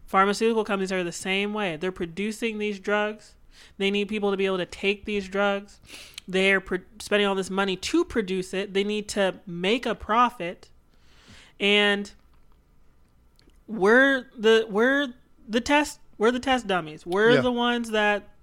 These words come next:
Speaker 1: they want to sell to. So at the end of the day, we are all numbers to them.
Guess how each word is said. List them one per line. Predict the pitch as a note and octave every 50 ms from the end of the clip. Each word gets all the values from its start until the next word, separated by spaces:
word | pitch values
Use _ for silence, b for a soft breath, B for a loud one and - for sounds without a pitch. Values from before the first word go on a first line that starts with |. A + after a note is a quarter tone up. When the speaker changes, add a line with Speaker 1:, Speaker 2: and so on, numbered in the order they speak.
| - - -
Speaker 1:
they | F#3+ G3 G#3 G#3+ A3
want | A3 G3 G3+ G#3 G#3 G#3 G3+ F#3+ - - - _ _ _ _ _ _ - - - _ _ _ - -
to | - G3+ F#3+ F#3 F3+ F3+ F3 F3 F#3
sell | - - - A#3 B3+ C4+ C4
to. | - - G#3 G3+ G3+ A3 A#3+ - b b b b b b b b b
So | - A3
at | G#3+
the | G3+ G#3+ A3
end | A#3+ C4 C4+
of | C4
the | A#3+ A#3 G#3+
day, | G3 G#3 G#3 G3+ G3 F#3+ F#3+ G3+ G#3 - b b b b b b b b b _ _ _ - _ _ _ _ _ _ _ - -
we | D4 A3 G#3 A#3 A#3+
are | B3+ B3+ A#3 A#3+ -
all | G3+ G#3 G#3+ G#3+ A3 A3+ A3+ A#3 A3+ - _ _ - - - _ - - -
numbers | F#3 F#3 F#3+ G3 G#3 G#3+ A3 G#3+ G3 E3+ E3+ D3+ D3+ D3+ F#3 - - - - - _ _ - - -
to | - - G#3 F#3+
them. | F3+ E3 D#3 D3 -